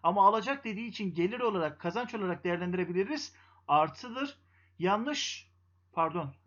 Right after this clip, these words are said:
e, doğru diyemem. Eksi iki, elli iki değildir. Artı elli iki olması lazımdı.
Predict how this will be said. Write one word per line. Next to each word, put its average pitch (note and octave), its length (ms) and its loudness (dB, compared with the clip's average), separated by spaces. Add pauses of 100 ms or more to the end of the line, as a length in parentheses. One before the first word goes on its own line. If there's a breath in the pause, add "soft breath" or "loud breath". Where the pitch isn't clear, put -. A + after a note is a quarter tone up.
e, C#3+ 180 -4 (480)
doğru E3 280 0
diyemem. F#3+ 440 0 (520 soft breath)
Eksi E3+ 340 -4
iki, G3+ 460 -2
elli F#3+ 260 2
iki G#3 220 -8
değildir. F#3+ 320 -2
Artı F#3+ 360 4
elli G#3 180 2
iki - 160 -2
olması F#3+ 400 0
lazımdı. D3 640 -2